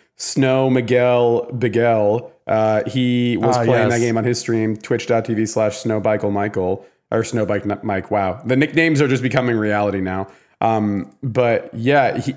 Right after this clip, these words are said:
Speaker 1: that, the stuff you do in the game is pretty nuts. I'm not gonna lie.
Speaker 2: Evolve into a legend. Eat humans and wildlife to grow your shark,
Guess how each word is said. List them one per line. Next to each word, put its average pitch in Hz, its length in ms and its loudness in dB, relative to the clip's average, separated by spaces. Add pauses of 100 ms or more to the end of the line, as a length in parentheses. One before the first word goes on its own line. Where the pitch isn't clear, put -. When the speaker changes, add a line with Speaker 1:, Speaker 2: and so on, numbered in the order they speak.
(100)
Speaker 1:
that, 113 300 0
the 123 60 0
stuff 175 240 0
you 226 80 2
do 202 80 2
in 160 60 4
the 135 60 2
game 120 180 2
is 107 100 -2
pretty 113 300 -2
nuts. 98 300 -4
I'm 110 80 -2
not 104 140 -2
gonna 101 160 -4
lie. 98 280 -2 (1120)
Speaker 2:
Evolve 180 500 4
into 202 280 4
a - 20 6
legend. 131 680 2 (260)
Eat 220 220 0
humans 175 440 4
and 127 160 2
wildlife 123 500 2
to 123 100 0
grow 117 340 2
your 127 180 2
shark, 117 520 -2